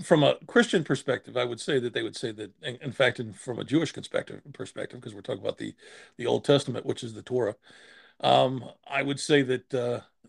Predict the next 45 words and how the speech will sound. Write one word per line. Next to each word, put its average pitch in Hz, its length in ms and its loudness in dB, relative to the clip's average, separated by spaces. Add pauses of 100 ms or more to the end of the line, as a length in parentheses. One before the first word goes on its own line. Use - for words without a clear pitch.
(360)
you 175 120 -6
know, 110 240 -4 (480)
what's 139 180 0
wrong 139 260 6
is 127 100 0
that 123 120 -2
it's, - 200 -6
it's - 240 -8
against 127 300 -4
God's - 260 0
word. - 240 -8 (560)
That 143 300 8
would 135 120 2
be, 120 260 2
that - 160 10
would 147 120 0
be 113 120 -2
their 131 160 4
perspective. - 480 -10 (800)
That's 120 220 2
what 139 140 2
you 120 80 -4
could 113 120 -6
point 123 200 6
out 110 140 2
to - 60 -18
being 110 200 -4
wrong 139 280 8
if 196 200 6
you're 170 120 6
a 143 40 0
Christian 160 440 0
and 123 120 -2
if 139 180 -2
you 143 60 -6
call, 135 200 -4
follow 120 260 0
Christianity. 127 640 -10 (120)
I 113 100 -4
don't. - 240 -8 (800)
Now, 143 200 4
from 135 200 -4
my 190 260 4
perspective, - 640 -4 (800)
uh, 135 100 -6